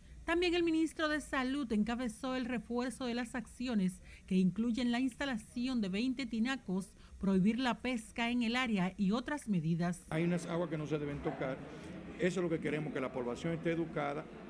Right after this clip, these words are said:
Speaker 2: Es difícil, pero lo estamos haciendo casa por casa.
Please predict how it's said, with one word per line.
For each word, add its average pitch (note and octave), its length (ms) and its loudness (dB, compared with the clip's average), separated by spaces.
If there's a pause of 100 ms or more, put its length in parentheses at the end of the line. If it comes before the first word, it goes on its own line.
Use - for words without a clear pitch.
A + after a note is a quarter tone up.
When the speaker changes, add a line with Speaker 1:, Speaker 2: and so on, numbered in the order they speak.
Speaker 2:
Es D#3+ 120 4
difícil, F#3+ 640 0
pero C3+ 180 -2
lo C3+ 80 -2
estamos D#3+ 360 0
haciendo E3+ 520 0
casa C#3 240 -4
por D#3+ 220 -2
casa. E3 400 -4